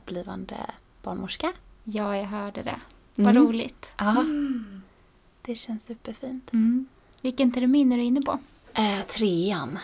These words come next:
Speaker 2: Mm.
Speaker 1: Så det är full fart.
Speaker 2: Och hur gammal är din dotter?
Speaker 1: Två nu i sommar.
Speaker 2: Två år?
Speaker 1: Mm.
Speaker 2: Mm.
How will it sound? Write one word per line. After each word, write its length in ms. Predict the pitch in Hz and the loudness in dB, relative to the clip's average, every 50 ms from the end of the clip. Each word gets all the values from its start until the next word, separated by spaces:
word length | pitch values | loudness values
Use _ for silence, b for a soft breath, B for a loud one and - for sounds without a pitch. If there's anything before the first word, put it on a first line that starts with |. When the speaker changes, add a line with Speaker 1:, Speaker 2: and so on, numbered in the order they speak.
| - - - | -14 -8 0
Speaker 2:
Mm. 260 | 233 240 254 320 339 - _ _ _ _ _ _ _ - | 2 4 4 4 2 -2 _ _ _ _ _ _ _ -16
Speaker 1:
Så 180 | - - - 196 | -14 -12 -10 -10
det 300 | 190 - 202 202 208 214 | -10 -8 -8 -8 -8 -10
är 40 | |
full 380 | 214 - - - 214 214 220 214 | -12 -14 -12 -12 -10 -10 -10 -12
fart. 600 | - - - 233 240 240 - - _ _ _ - - - - - - - _ - | -14 -14 -14 -14 -14 -14 -16 -20 _ _ _ -20 -20 -20 -20 -20 -20 -20 _ 0
Speaker 2:
Och 100 | 262 240 | 2 4
hur 120 | 247 262 | 4 4
gammal 360 | 233 247 240 233 233 233 233 | 4 4 4 4 4 4 2
är 80 | 233 233 | 2 2
din 180 | 240 233 233 | 4 4 4
dotter? 420 | 233 240 233 - - 277 285 285 285 - - - _ _ | 4 2 0 -2 -4 -2 -2 -4 -6 -10 -16 -20 _ _
Speaker 1:
Två 500 | - - - - - - 262 190 165 - | -16 -14 -14 -14 -12 -6 -2 0 0 0
nu 220 | - - 147 147 - - | 0 -2 -6 -8 -10 -10
i 40 | - | -10
sommar. 240 | - - 214 208 202 | -10 -8 -8 -8 -4
Speaker 2:
Två 80 | - 285 | 0 2
år? 180 | 254 226 233 262 | 4 4 4 2
Speaker 1:
Mm. 320 | 294 277 220 208 214 214 - - | 0 -2 -4 -4 -4 -4 -2 2
Speaker 2:
Mm. 300 | 233 226 226 240 247 262 | 4 6 6 6 4 2